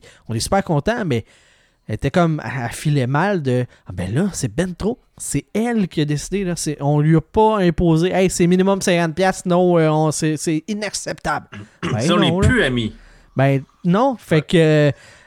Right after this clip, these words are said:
Speaker 1: euh, à un moment donné, tu peux pas obliger les gens à avoir la même vision que toi, puis si les gens, ils ont le goût de t'encourager, ben, ils ont le droit.
Speaker 2: Non, non, je sais, je sais, puis je suis super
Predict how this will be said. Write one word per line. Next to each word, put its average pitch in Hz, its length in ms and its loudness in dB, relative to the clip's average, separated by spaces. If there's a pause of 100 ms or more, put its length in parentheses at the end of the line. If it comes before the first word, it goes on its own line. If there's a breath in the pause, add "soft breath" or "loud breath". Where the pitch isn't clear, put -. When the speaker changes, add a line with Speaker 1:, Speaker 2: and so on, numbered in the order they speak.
Speaker 1:
euh, 104 200 -4
à - 20 -10
un - 20 -8
moment 151 360 0
donné, 165 300 2
tu - 140 -14
peux 151 120 0
pas 196 360 2 (240)
obliger 165 440 2
les 175 140 4
gens 165 100 0
à 170 40 -2
avoir 165 140 2
la 147 140 2
même 160 240 0
vision 147 340 0
que - 60 -10
toi, 190 180 0
puis 165 300 -6
si - 200 -8
les 180 120 4
gens, 226 100 -4
ils 254 100 -2
ont 156 60 4
le 160 60 4
goût 175 100 2
de - 60 -8
t'encourager, 151 600 0 (440 soft breath)
ben, 120 440 -4
ils 123 80 0
ont 196 120 2
le 180 120 0
droit. 139 380 -2 (540)
Speaker 2:
Non, 160 80 0
non, 185 140 0
je 151 120 -4
sais, 151 320 -6 (140)
je 123 100 -4
sais, 147 220 -4
puis 131 180 -8
je 110 100 -6
suis 131 140 -6
super 175 460 -2